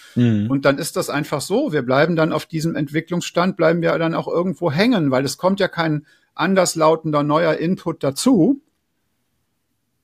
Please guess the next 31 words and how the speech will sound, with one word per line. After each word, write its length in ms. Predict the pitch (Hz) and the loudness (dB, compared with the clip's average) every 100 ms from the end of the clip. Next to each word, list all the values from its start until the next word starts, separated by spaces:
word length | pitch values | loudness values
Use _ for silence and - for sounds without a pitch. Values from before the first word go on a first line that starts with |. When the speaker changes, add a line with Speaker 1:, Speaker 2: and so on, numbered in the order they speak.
| _ 180 | _ -2
Speaker 2:
Und 120 | 180 | 2
dann 120 | 160 | 2
sind 200 | 202 233 | 2 2
wir 80 | 196 | 2
irgendwann 380 | 196 180 160 160 | 2 2 -2 -2
erwachsen 680 | 139 165 240 - 165 185 | 0 0 0 -6 -6 -4
und 120 | 196 | -2
laufen 320 | 151 160 190 165 | 0 0 0 -4
als 160 | 151 | -2
Erwachsene 680 | 139 120 117 - 175 185 202 | -2 0 -2 -4 -4 -2 0
im 120 | 165 | -2
Prinzip 420 | 151 147 139 143 | -2 -4 -2 -2
mit 140 | 165 156 | -2 -2
dem 120 | 165 | -2
Entwicklungsstand 880 | 139 120 131 160 165 - 170 180 185 | -2 -2 -2 -2 -6 -2 0 0 -2
von 280 | - 147 | 0 0
einem 260 | 160 165 170 | 2 0 0
drei, 480 | 127 123 139 160 156 | 0 0 2 2 0
sechs, 920 | 131 156 185 - - - - - - _ - - | 0 0 -2 -8 -10 -10 -12 -16 -20 _ -12 -2
zwölfjährigen, 760 | 143 147 165 170 175 170 156 | 2 4 2 0 0 0 -2
wie 140 | 156 | 0
auch 80 | 165 | 0
immer, 320 | - 185 110 | 2 2 0
ja, 180 | 113 143 | -2 -4
je 160 | 151 143 | -4 -4
nachdem, 320 | 143 147 156 | -4 -4 -4
was 160 | 147 151 | -4 -4
sich 120 | 139 | -6
da 120 | 143 | -4
gerade 300 | 135 139 135 | -2 -4 -4
zeigt, 500 | - 185 135 110 | -2 2 0 -2